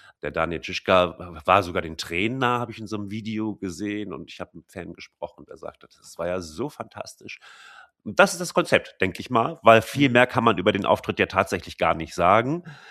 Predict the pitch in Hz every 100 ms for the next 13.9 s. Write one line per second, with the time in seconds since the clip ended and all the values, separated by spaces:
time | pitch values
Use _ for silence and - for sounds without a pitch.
0 | - 85 98 - - 131 - 120 113 -
1 | 123 131 113 98 127 156 123 101 95 95
2 | 95 - 80 104 120 90 117 - - 131
3 | 135 107 123 139 110 - 90 - - 92
4 | 85 - 90 90 87 - 95 78 76 98
5 | 87 - - - 82 85 80 80 104 139
6 | 147 - - - - _ _ _ - 101
7 | 117 92 110 185 214 - - 117 110 101
8 | - - 80 - 117 117 92 80 78 76
9 | 85 80 98 107 101 92 101 87 80 85
10 | - - 120 127 - - - 98 - 87
11 | 95 - 98 90 80 113 - - 76 80
12 | - 80 73 85 90 92 95 92 - 90
13 | 82 82 - 82 87 90 85 85 -